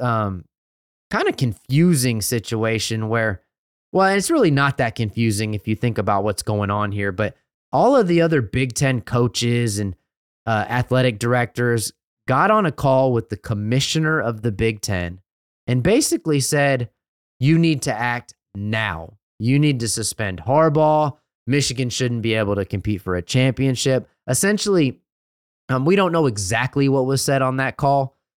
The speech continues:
but we do know, uh, there's been a couple of calls where the, the opposing Big Ten coaches and athletic directors are applying a lot of pressure to the Big Ten commissioner to act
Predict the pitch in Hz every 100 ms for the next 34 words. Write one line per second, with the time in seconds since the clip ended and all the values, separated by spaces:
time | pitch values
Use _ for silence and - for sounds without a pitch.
0 | _ 135 135 135 113 165 175 165 151 131
1 | _ _ - 123 123 120 131 117 - 147
2 | 147 143 113 123 120 117 107 113 110 -
3 | 110 104 _ 107 117 113 98 _ _ _
4 | _ _ _ - - - 151 170 156 160
5 | 147 139 _ _ _ - 139 123 139 123
6 | 127 123 127 127 110 107 98 - 113 107
7 | 98 104 101 107 98 101 98 - 117 117
8 | 113 101 98 104 110 127 113 _ - 120
9 | 113 - 101 87 87 _ _ _ - 113
10 | 101 120 107 123 113 107 113 113 104 101
11 | 92 80 _ _ _ - 120 113 120 139
12 | 131